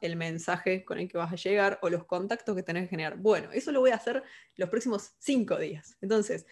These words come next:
al mapear todas las acciones que tenés que hacer, les asignás un espacio en el tiempo. Nosotros,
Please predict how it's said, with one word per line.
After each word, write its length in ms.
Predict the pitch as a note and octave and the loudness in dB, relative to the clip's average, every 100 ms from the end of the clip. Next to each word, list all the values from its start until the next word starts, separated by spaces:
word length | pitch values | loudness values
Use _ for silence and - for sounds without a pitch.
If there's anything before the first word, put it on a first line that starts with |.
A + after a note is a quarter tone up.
| - - - - | -20 -20 -20 -2
al 220 | F#3 G3 | 2 4
mapear 440 | G3 G3+ C#4 D4+ | 4 4 6 4
todas 240 | - D4 C#4 | 4 2 4
las 280 | G#3 F#3 - | 2 2 -2
acciones 560 | F3 E3 - A3 F3 F3 | -4 -4 0 2 2 -2
que 120 | F3 | -2
tenés 200 | F3 G3 | -2 -2
que 100 | F3 | -2
hacer, 380 | E3+ F#3 G3+ - | 0 0 0 0
les 160 | G3 F#3 | -2 -2
asignás 380 | F3 F3+ G3+ A3 | -2 0 2 2
un 80 | |
espacio 440 | F3+ - F#3+ G3+ G#3 | 0 0 -2 0 -2
en 60 | |
el 100 | E3+ | -2
tiempo. 380 | E3 G#3 E3+ - _ _ _ - - _ - | 2 2 2 -6 _ _ _ -20 -20 _ -2
Nosotros, 540 | G3 A3 C4 C#4 C#4 | -2 4 4 4 2